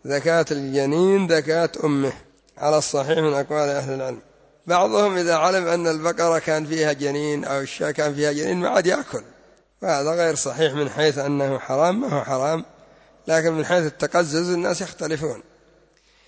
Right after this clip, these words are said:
يقول: هل يجوز شراء الذهب أو بعضه دين؟ لا يجوز. الذهب بالذهب، مثل بمثل، ها ها، والذهب بالفضة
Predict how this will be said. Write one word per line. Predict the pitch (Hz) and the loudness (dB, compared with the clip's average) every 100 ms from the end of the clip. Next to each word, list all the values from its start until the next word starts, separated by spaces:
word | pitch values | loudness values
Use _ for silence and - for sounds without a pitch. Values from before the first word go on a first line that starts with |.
| _ - | _ 0
يقول: | 160 208 196 | 2 4 4
هل | 196 | 6
يجوز | 190 185 196 | 4 2 -2
شراء | - 175 175 | 0 4 4
الذهب | 160 160 175 160 139 - - _ _ 151 | 2 2 2 2 -4 -18 -20 _ _ -4
أو | 147 | -2
بعضه | 160 160 156 143 | 0 0 0 -2
دين؟ | 139 165 165 | -2 -2 0
لا | 156 143 | 0 0
يجوز. | 127 117 107 - _ _ - | -4 -10 -14 -20 _ _ -4
الذهب | 139 135 147 165 175 160 151 | -2 0 2 6 6 4 0
بالذهب، | 160 156 165 156 127 - | -2 2 4 4 0 -2
مثل | 143 165 175 - 147 143 | 2 2 2 -2 -6 -2
بمثل، | 151 160 156 131 131 - | -2 0 0 -2 -8 -8
ها | 135 160 165 370 403 | -2 2 2 0 -6
ها، | 127 147 113 - - _ _ - - | -8 -6 -8 -14 -20 _ _ -20 -2
والذهب | 143 147 151 180 190 175 | 2 2 4 6 6 4
بالفضة | 170 160 156 151 139 127 | 0 0 0 0 0 -4